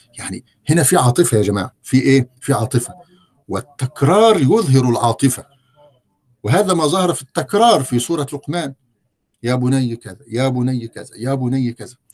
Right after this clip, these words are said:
وكذلك التكرار هنا من المرأة الأعرابية، آه، ظهر من خلاله العاطفة القوية والصادقة. طبعا، آه،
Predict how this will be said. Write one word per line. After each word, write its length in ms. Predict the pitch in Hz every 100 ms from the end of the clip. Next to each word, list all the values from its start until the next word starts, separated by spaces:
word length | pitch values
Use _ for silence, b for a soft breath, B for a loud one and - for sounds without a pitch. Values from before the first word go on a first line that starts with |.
| b -
وكذلك 520 | 123 156 165 226 -
التكرار 500 | 180 - - 220 240
هنا 160 | 180 185
من 140 | 156
المرأة 340 | 147 156 170 131
الأعرابية، 600 | 139 127 131 127 143 143 - _ _ _
آه، 140 | 131 143
ظهر 400 | 110 143 131 117
من 140 | 110
خلاله 600 | - 113 143 139 110 113 b b b b - 110 -
العاطفة 720 | 110 110 123 214 - 131 - 120
القوية 640 | 120 - 120 131 127 123
والصادقة. 640 | 127 117 - 104 98 - - _ _ _ _ _ - - _
طبعا، 440 | 185 175 160 147 131 110
آه، 440 | 107 98 95 98